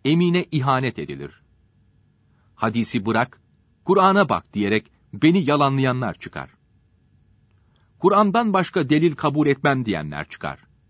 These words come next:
Doğru söyleyenler yalanlanır, yalancılar kabul görür. Gençler, çocuklar amir olur.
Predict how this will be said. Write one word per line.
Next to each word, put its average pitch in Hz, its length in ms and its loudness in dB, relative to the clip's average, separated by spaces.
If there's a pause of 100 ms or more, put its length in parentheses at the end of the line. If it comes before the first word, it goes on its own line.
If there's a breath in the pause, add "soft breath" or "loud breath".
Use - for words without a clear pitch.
(1080)
Doğru 247 220 2
söyleyenler 110 600 2
yalanlanır, 104 680 -2 (300)
yalancılar 185 640 0
kabul 143 300 0
görür. 73 320 -8 (1300)
Gençler, 123 520 0 (400)
çocuklar 151 540 0
amir 127 320 2
olur. 73 240 -10